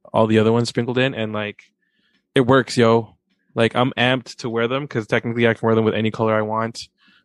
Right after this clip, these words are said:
Um, and, like, yeah, it's honestly a beautiful shoe. Definitely better in person. They released yesterday if you're listening to this now. Um, so if you are trying to get them, good luck. A lot of places, though, that I saw got them because of all the emails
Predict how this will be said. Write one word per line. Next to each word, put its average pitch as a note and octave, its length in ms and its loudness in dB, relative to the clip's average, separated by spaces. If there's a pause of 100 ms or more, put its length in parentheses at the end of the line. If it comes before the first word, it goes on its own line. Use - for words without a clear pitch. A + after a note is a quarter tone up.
(120)
Um, G#2 680 2 (920)
and, A2 160 -2
like, G#2 260 -2 (100)
yeah, A2+ 340 0
it's A#2 140 -6
honestly B2 340 2
a A#2 60 0
beautiful A#2 320 0
shoe. A2+ 300 -2
Definitely A#2+ 420 0
better A2+ 320 2
in A2 200 -6
person. G#2+ 600 -4 (400)
They A#2 120 4
released C3+ 360 4
yesterday A#2 560 2
if G#2+ 140 -4
you're A2+ 80 2
listening G#2+ 300 -2
to A2 100 -8
this G#2 160 -6
now. G2+ 480 -4 (600)
Um, G2 580 0
so A#2+ 200 0
if A#2 140 -2
you A#2+ 80 2
are A#2+ 100 4
trying A#2 200 -2
to A2+ 40 -2
get A2+ 180 0
them, G#2+ 140 -6
good A2 160 -2
luck. A2+ 220 0
A A#2+ 100 0
lot D3 160 4
of E3+ 80 0
places, E3 320 2
though, B2+ 180 4
that A#2+ 100 2
I A#2 60 2
saw A#2+ 220 0
got G#2+ 260 -2
them C3 200 -4
because A2 320 0
of G#2+ 80 0
all A2 100 2
the G#2+ 80 -4
emails A2+ 540 -6